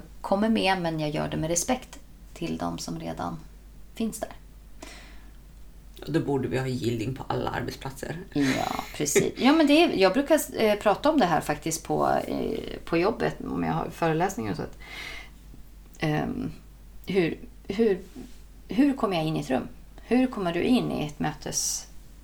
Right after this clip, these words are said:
Speaker 1: i ett mötesrum? Mycket på yogan kanske pratar jag om det här. Mer för att sätta det i, i relation till det vanliga livet. Men hur, hur kliver du in?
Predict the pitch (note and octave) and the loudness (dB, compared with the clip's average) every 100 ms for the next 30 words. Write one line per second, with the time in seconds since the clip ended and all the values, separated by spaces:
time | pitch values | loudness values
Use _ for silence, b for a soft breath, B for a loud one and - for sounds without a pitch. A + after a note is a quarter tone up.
0 | - - - - F#3 E3 D#3 D3 - - | -18 -18 -18 -2 0 0 -2 -6 -4 -4
1 | - F3+ F3+ - A#3 A#3 - F3+ A#3 - | -2 -4 -4 -2 -2 -2 0 2 2 0
2 | - G#3+ - - - - - - - - | 4 2 2 -6 -10 -8 -10 -10 -8 -8
3 | E3 F3 - B B B B B B - | -8 -10 -14 B B B B B B -12
4 | - F#3+ E3+ E3 E3+ D#3+ D#3+ - D#3+ D3 | -4 0 2 0 -2 -2 -4 0 2 2
5 | C#3+ - D#3 D#3 D#3 D3+ F#3+ E3 D3 D#3+ | 0 0 2 2 0 0 -2 -2 -2 -2
6 | - - E3 D#3 D3+ D3+ G3 A#3 - - | -2 -2 0 2 2 2 4 4 2 -2
7 | - E3 G#3 F3 - - A#3+ G3+ F3+ E3 | -2 -2 0 -2 -2 0 0 2 0 0
8 | E3 - - E3 | 0 -2 -2 -6